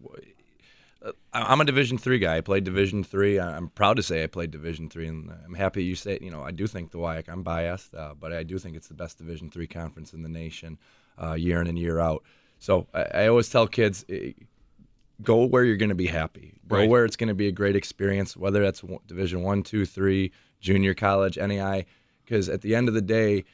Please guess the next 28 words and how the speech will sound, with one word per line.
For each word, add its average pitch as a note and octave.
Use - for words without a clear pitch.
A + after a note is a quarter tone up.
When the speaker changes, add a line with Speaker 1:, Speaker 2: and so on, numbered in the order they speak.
Speaker 1:
i-, -
if G2
you G#2+
just G#2+
wanna A#2
put A2+
on G#2+
your G2
Twitter G#2
that F#2
you, F#2
you F2+
got G2
a F2+
scholarship G#2
or F#2
something D#2+
like F2
that, D#2
that's F#2
great A2
if -
that's F#2+
what's F#2
gonna F#2
make F#2+
you E2+
happy. F2+